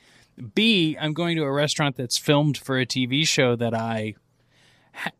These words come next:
have some fondness for. Um, but C, like, breaking the reality <laughs> of the reality T V show. It's like, I almost, like, don't want to go back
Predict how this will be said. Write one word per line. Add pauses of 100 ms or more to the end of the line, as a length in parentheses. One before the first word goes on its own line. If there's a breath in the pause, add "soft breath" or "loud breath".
(160)
have
some
fondness
for. (220)
Um, (500)
but (680)
C,
like, (1000)
breaking
the
reality
<laughs>
of
the
reality
T
V
show.
It's
like,
I
almost,
like, (800 soft breath)
don't
want
to
go
back